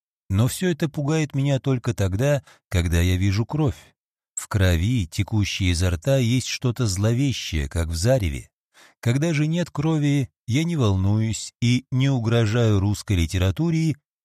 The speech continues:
еще одной потерей. Дело в том, что чахотка или иное серьезное легочное страдание узнаются только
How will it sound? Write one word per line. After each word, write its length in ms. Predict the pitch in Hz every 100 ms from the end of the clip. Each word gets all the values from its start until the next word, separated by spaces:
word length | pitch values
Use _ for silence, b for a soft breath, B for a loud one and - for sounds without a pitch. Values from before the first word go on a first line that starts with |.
| _
еще 640 | 165 170 165 - - 127 123
одной 440 | 107 87 95 98
потерей. 720 | - 90 - 87 78 71 67 _ _ _ _ _ _ _
Дело 360 | 90 92 139 135
в 80 | -
том, 200 | 143 143
что 200 | - 123
чахотка 720 | - 110 - 123 143 - 107
или 380 | 98 117 107 113
иное 400 | 117 120 123 120
серьезное 640 | 98 101 98 110 98 101 95
легочное 580 | 92 104 95 - 87 82
страдание 760 | - 90 92 131 139 135 131 B B B B
узнаются 640 | 127 127 135 147 170 - 143
только 520 | 156 143 147 143